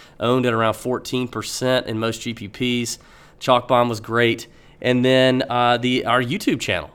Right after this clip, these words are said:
our YouTube channel rolled out. So thank you to all those who have subscribed on the YouTube channel. We'd love to have some more subscribers. We didn't get as many as we kinda thought,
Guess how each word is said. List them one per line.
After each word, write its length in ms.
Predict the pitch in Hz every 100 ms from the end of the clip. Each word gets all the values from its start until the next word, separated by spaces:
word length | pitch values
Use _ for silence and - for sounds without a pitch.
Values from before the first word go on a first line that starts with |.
| _
our 100 | 107
YouTube 380 | 117 165 - 147
channel 260 | - 104 90
rolled 280 | 90 85 82
out. 200 | 78 -
So 300 | - 123 113
thank 320 | 131 147 147
you 60 |
to 80 | 131
all 160 | 117 127
those 180 | 127 123
who 60 |
have 100 | 123
subscribed 540 | - 107 - 127 127 120
on 80 |
the 180 | 117 117
YouTube 180 | 123 123
channel. 240 | 131 120
We'd 120 | 117 117
love 160 | 147
to 80 | 143
have 160 | 147 143
some 100 | 120
more 180 | 131
subscribers. 680 | 170 135 - 110 101 120 -
We 40 | 127
didn't 160 | 139
get 100 | 135
as 100 | 117
many 160 | 127 135
as 100 | 117
we 60 |
kinda 220 | 113 131 110
thought, 420 | 123 120 -